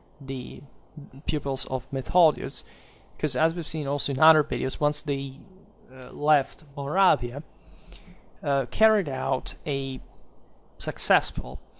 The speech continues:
missionary work in the Balkans, bringing, uh, within the orbit of the Church of Constantinople, importantly enough,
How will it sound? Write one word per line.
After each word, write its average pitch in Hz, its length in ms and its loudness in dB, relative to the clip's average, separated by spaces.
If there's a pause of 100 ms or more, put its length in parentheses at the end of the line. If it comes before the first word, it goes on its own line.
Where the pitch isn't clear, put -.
(180)
missionary 147 560 0
work 135 480 -6 (360)
in 160 160 2
the 139 80 -2
Balkans, - 680 2 (520)
bringing, 147 840 2 (1120)
uh, 135 500 2 (300)
within 151 340 2
the 139 120 -2
orbit 175 680 0
of 135 180 0
the 135 100 -4
Church 131 400 0
of 131 140 -4
Constantinople, 135 960 -2
importantly 160 640 -2
enough, 135 340 0